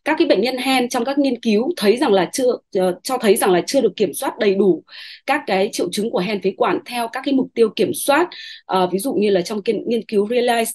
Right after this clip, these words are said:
thì có đến bốn mươi lăm phẩy một phần trăm bệnh nhân hen phế quản là không được kiểm soát theo định nghĩa của gina. Hay là trong nghiên cứu InStyle thì cũng có đến năm mươi mốt phần trăm trường hợp bệnh nhân hen phế quản là không được kiểm, kiểm soát theo thang điểm I C Q.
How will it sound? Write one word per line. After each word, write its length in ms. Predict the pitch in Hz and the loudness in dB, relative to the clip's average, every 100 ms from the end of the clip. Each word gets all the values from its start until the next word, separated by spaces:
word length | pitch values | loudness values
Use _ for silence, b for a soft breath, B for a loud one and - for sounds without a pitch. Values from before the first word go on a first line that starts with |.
| - | -6
thì 100 | 185 | -2
có 140 | 185 | 2
đến 200 | 190 202 | 4 4
bốn 180 | 190 262 | 2 2
mươi 100 | 311 | 0
lăm 160 | 262 254 254 | -2 -6 -6
phẩy 160 | - 165 | 0 4
một 180 | 180 185 | 4 2
phần 140 | - 175 | 0 -2
trăm 240 | 254 233 | 0 -2
bệnh 100 | 185 | 0
nhân 140 | 190 208 | 0 -2
hen 220 | 226 220 - - | -4 -6 -8 -8
phế 60 | 190 | -4
quản 200 | 240 170 147 | -2 -2 -2
là 200 | 175 156 | -4 -2
không 200 | - 233 | -4 -4
được 120 | 180 | -2
kiểm 140 | 180 | -4
soát 200 | - 262 - | -4 -10 -6
theo 120 | 226 | -6
định 120 | 190 | -2
nghĩa 140 | 180 - | -2 -2
của 140 | 185 | -2
gina. 440 | 180 214 226 220 B B B B | -2 0 2 0 B B B B
Hay 180 | - 269 | -2 2
là 60 | 208 | 2
trong 180 | 240 247 | 2 0
nghiên 200 | 254 247 | 0 0
cứu 140 | 214 | 0
InStyle 500 | 247 233 - 240 226 | 0 -2 -2 0 0
thì 120 | 214 180 | -4 -6
cũng 220 | - - | -8 -4
có 220 | 202 190 | 0 2
đến 260 | 202 190 285 349 B B | 4 4 4 -2 B B
năm 160 | 285 285 | -2 0
mươi 80 | 277 | 2
mốt 180 | 349 | 2
phần 180 | - 220 | 0 -4
trăm 180 | 185 240 | -2 -4
trường 140 | 220 | -2
hợp 160 | 196 190 | -4 -4
bệnh 100 | - | -4
nhân 140 | 208 220 | -4 -4
hen 240 | 240 240 | -6 -6
phế 100 | 196 | -4
quản 200 | - 196 | -2 -2
là 60 | 151 | -2
không 220 | - 269 | -4 -2
được 120 | 196 - _ | -2 -4 _
kiểm, 240 | 196 - - | 0 0 0
kiểm 180 | 202 | -2
soát 260 | - - 311 - | 0 -2 -2 -2
theo 220 | 240 208 | -2 -2
thang 200 | 226 214 | -2 2
điểm 140 | 196 175 190 | 2 2 0
I 60 | |
C 240 | 202 - 240 | -4 -6 -4
Q. 200 | 226 | -2